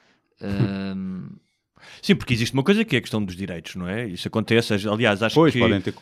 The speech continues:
Speaker 1: às
Speaker 3: acho
Speaker 1: vezes
Speaker 3: que a,
Speaker 1: pagaram
Speaker 3: a H B O até tem isso agora, que é a última oportunidade, a última semana, porque compras os direitos de um filme por dois anos e tens aquilo durante dois anos. Depois os,
Speaker 1: Hum.
Speaker 3: os libertam, não é?
Speaker 2: Sim, sim, aqui-, aquilo estava logo estipulado em contrato que eles, que eles podiam tirar. E
Speaker 3: Hum.
Speaker 2: tiram, há merdas que eles tiram de vez em quando.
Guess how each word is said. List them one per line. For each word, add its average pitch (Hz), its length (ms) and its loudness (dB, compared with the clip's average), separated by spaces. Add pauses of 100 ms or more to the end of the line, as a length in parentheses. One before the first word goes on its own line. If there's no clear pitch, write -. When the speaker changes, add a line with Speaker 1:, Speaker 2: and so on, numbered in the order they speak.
(120)
Speaker 1:
às 113 200 6
Speaker 3:
acho 82 100 -2
Speaker 1:
vezes 92 140 2
Speaker 3:
que 131 80 8
a, 131 60 10
Speaker 1:
pagaram 107 220 6
Speaker 3:
a 175 80 12
H 127 180 2
B 156 140 8
O 160 80 8
até 165 160 2
tem 156 140 0
isso 147 140 -2
agora, 123 240 2
que 117 160 -8
é 123 280 0
a 113 60 -6
última 131 360 0
oportunidade, 123 360 0
a 104 60 4
última 113 240 -4
semana, 101 280 -4
porque - 200 -12
compras 101 260 -6
os 104 100 -6
direitos 110 300 -2
de 123 60 -8
um 127 80 -4
filme 226 320 -4
por - 100 -2
dois 117 240 0
anos 156 220 -2
e 151 40 -4
tens 135 160 -6
aquilo 127 220 -10
durante 120 220 -6
dois 104 160 -8
anos. 85 180 -10
Depois 101 240 -10
os, 117 120 -10
Speaker 1:
Hum. 92 200 -10
Speaker 3:
os - 260 -14
libertam, 131 380 2
não 113 80 0
é? 117 60 2
Speaker 2:
Sim, 175 40 4
sim, 220 180 4
aqui-, - 300 0
aquilo 120 200 -4
estava 156 240 2
logo 160 160 4
estipulado 147 340 2
em 143 60 -2
contrato 143 260 -2
que - 80 -6
eles, 143 140 0
que - 120 -8
eles 143 120 -4
podiam 139 200 -6
tirar. 131 320 -4
E 120 60 -6
Speaker 3:
Hum. 117 40 -8
Speaker 2:
tiram, 151 280 2
há 101 100 -2
merdas 120 300 -4
que - 80 -12
eles 120 100 -6
tiram 113 200 -4
de 101 80 -6
vez 98 100 -6
em 98 80 -6
quando. 95 220 -8